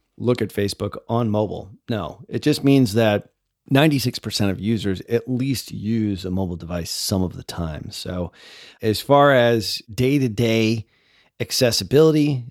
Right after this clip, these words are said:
laptop and desktop and tablets are still there as a part of it. But the point is this, is that because the mobile device and the mobile app is so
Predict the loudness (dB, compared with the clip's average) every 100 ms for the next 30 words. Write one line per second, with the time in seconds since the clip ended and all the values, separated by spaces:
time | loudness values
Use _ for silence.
0 | -16 -4 0 2 4 2 4 0 0 -2
1 | -2 0 0 -2 -6 -8 -4 -2 0 0
2 | -2 -8 -20 _ _ -8 -6 -4 -2 4
3 | 4 4 0 0 0 -2 -6 -6 -6 -4
4 | 0 0 2 0 0 -4 -4 _ _ _
5 | _ _ _ -10 -2 0 0 -2 0 0
6 | 0 -8 -6 -4 -4 -6 -12 -10 2 4
7 | 4 2 0 2 -2 -4 -6 -6 -6 -6
8 | -6 -4 -2 -4 -4 -6 -8 -10 -10 -8
9 | -6 -2 0 0 -2 -4